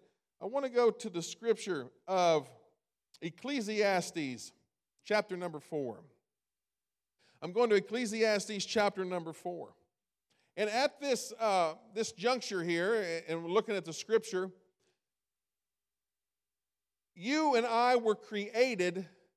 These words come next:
for each other. Okay, in Genesis chapter one, the Lord made man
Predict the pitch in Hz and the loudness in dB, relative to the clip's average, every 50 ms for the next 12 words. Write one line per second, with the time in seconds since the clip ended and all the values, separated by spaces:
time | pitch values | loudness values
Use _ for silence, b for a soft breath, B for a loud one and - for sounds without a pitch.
0 | _ _ _ _ _ _ _ _ _ _ _ _ _ _ _ _ _ _ _ _ | _ _ _ _ _ _ _ _ _ _ _ _ _ _ _ _ _ _ _ _
1 | _ - - - 202 202 196 196 202 202 190 180 - - 185 165 151 127 113 - | _ -12 -4 0 4 4 4 4 2 -2 -6 -6 -4 -4 -2 -2 -2 -2 -6 -10
2 | - - _ _ _ _ _ _ _ _ _ _ _ _ _ _ _ _ _ _ | -20 -20 _ _ _ _ _ _ _ _ _ _ _ _ _ _ _ _ _ _
3 | _ _ _ _ _ _ _ _ _ _ _ _ _ _ _ _ _ _ _ _ | _ _ _ _ _ _ _ _ _ _ _ _ _ _ _ _ _ _ _ _
4 | _ _ _ _ _ _ _ _ _ _ _ _ _ _ _ _ _ _ _ _ | _ _ _ _ _ _ _ _ _ _ _ _ _ _ _ _ _ _ _ _
5 | _ _ _ _ _ _ _ _ _ - 113 107 - 180 180 190 208 196 180 160 | _ _ _ _ _ _ _ _ _ -20 -18 -8 -2 0 2 2 2 2 0 0
6 | 135 190 220 240 247 185 202 233 214 - - 262 247 247 240 247 226 226 214 220 | 2 2 4 4 4 2 0 -4 -6 -2 2 4 4 4 4 2 -2 -4 0 4
7 | 233 247 247 247 247 226 214 - - _ _ _ _ _ _ _ _ _ _ _ | 4 6 6 4 2 0 -8 -12 -18 _ _ _ _ _ _ _ _ _ _ _
8 | _ _ _ _ _ _ _ _ _ _ _ _ _ _ 131 175 185 196 220 233 | _ _ _ _ _ _ _ _ _ _ _ _ _ _ -4 -2 2 6 8 8
9 | 247 240 226 226 226 233 233 233 240 233 202 185 180 180 - _ _ _ - 180 | 8 8 6 6 4 4 4 4 4 2 -2 -6 -12 -20 -20 _ _ _ -4 0
10 | 208 220 214 190 170 147 127 110 | 4 4 6 6 4 2 0 -2